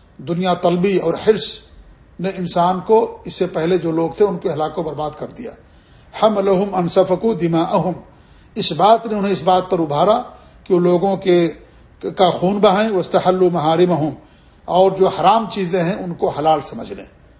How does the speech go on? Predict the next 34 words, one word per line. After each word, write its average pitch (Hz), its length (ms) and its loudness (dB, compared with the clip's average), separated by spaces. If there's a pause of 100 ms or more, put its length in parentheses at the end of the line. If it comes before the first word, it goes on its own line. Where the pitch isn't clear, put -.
کس 170 160 -4
چیز 196 260 -2
نے؟ 185 140 -4
شح - 340 -6
نے، - 120 -10 (600)
حرص 208 220 4
اور 180 220 0
لالچ 156 420 0
نے، 110 120 -12 (600)
دنیا 170 380 -4
طلبی 170 380 0
نے، 160 180 -2 (600)
اور 190 280 4 (100)
دنیا 190 280 0
کو 190 280 2
اکٹھا 175 360 -2
کرنے 196 520 0 (260)
کی 190 120 -4
جو 175 180 2
آرزو 202 400 2
ان 220 80 -2
کی 196 160 -4
تھی، 160 260 -4 (600)
انہوں 196 240 -2
نے 196 60 2
اس 180 140 -2
بات 175 260 4
پر 180 60 -2
ان 165 120 -2
کو 165 120 -4
ابھارا 170 340 2
کہ 190 180 -2
لوگوں 165 340 0
کے 165 140 -8